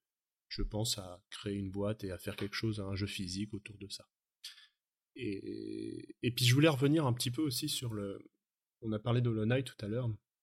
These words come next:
euh, Fangamer qui a, qui est un peu merdé, euh, pardon, qui est un peu, euh, qui, qui est un peu merdé, oui, on peut le dire, sur, euh, sur le, le lancement de la version boîte d'Hollow Knight avec une partie qui est à télécharger. Je trouve qu'ils ont plutôt bien réagi,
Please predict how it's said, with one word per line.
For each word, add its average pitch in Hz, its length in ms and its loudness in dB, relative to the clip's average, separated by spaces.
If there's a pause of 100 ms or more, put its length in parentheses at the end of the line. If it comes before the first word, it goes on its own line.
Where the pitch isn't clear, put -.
(260)
euh, 101 180 0
Fangamer 123 640 6 (100)
qui 101 240 -2
a, 92 240 -6 (1500)
qui 117 120 0
est - 20 6
un 107 60 4
peu 135 140 8
merdé, 120 500 8
euh, 98 460 2
pardon, 98 240 0
qui - 160 -4
est 101 40 4
un 98 80 2
peu, 107 320 4
euh, 92 160 -2 (240)
qui, - 180 -8
qui - 140 -8
est 98 40 0
un 92 60 0
peu 113 120 4
merdé, 107 360 6
oui, 101 160 2
on 101 60 -2
peut 95 120 -6
le 90 80 -4
dire, 104 300 2
sur, 92 280 -2
euh, 87 180 -6 (640)
sur - 300 -6
le, 90 320 -6
le 95 120 -4
lancement 107 520 2
de 95 100 -6
la 90 80 -4
version 98 340 -2
boîte 104 200 0
d'Hollow 95 220 -2
Knight 117 300 0
avec 98 240 -4
une 104 100 2
partie 113 260 -2
qui 113 100 -2
est 101 100 -4
à 98 60 -4
télécharger. 104 540 -2
Je 170 100 0
trouve 147 140 0
qu'ils 110 200 2
ont 110 120 0 (120)
plutôt 208 440 6
bien 156 320 0
réagi, 123 580 4